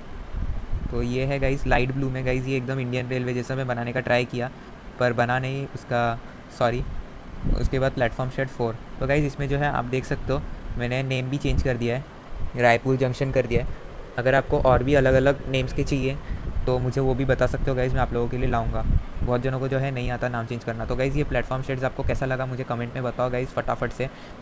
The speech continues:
और अगर आपने अभी तक video को like नहीं किया तो video को like करो, क्योंकि guys अगर video को like करोगे तो आपको मो-, मुझे motivation मिलेगी, और इस motivation से जो है मैं आप लोगों के लिए और भी अच्छे-अच्छे objects और अच्छे-अच्छे जो है एड-ऑन्स लाते जाऊँगा। तो guys जल्दी से video को लाइक कीजिए, share कीजिए और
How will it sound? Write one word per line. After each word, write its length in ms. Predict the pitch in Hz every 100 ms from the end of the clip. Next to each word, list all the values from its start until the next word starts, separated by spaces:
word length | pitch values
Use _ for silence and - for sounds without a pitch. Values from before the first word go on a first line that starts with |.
| -
और 220 | 117 120
अगर 240 | - 120
आपने 200 | 131 131
अभी 120 | 135 120
तक 140 | 127 -
video 260 | 123 123 123
को 80 | 131
like 260 | 120 123
नहीं 160 | 135 131
किया 160 | 123
तो 80 | 123
video 220 | 120 120
को 80 | 117
like 220 | 123 123
करो, 180 | 135 131
क्योंकि 260 | 127 117 123
guys 180 | 123 131
अगर 220 | 127 131
video 280 | 123 117 120
को 80 |
like 200 | 127 120 -
करोगे 220 | 131 127
तो 100 | 127
आपको 160 | -
मो-, 160 | 131 117
मुझे 200 | 120 127
motivation 440 | 127 117 123 123
मिलेगी, 340 | 131 120 117 120 - - - 117
और 140 | 120 135
इस 120 | 139
motivation 460 | 135 131 131 131 127
से 120 | 135
जो 100 | 135
है 100 | 135
मैं 80 | 135
आप 140 | 123
लोगों 140 | 120 123
के 80 |
लिए 100 | 131
और 220 | 135 123 120
भी 80 |
अच्छे-अच्छे 400 | 135 - 123 -
objects 460 | - 117 110 135 -
और 200 | 123 147 - -
अच्छे-अच्छे 500 | 120 - 127 - 131 147 - - - - - - - - - 135
जो 220 | 127 131
है 180 | 139 143
एड-ऑन्स 340 | 120 120 127 131
लाते 220 | 117 123
जाऊँगा। 280 | 117 113 117
तो 120 | 120
guys 300 | 123 143 - - - - 120
जल्दी 220 | 123 127
से 180 | 147 147
video 240 | 120 123
को 60 | 127
लाइक 240 | 123 127
कीजिए, 260 | 139 127 143
share 240 | 131 123
कीजिए 320 | 123 127 127
और 220 | 127 123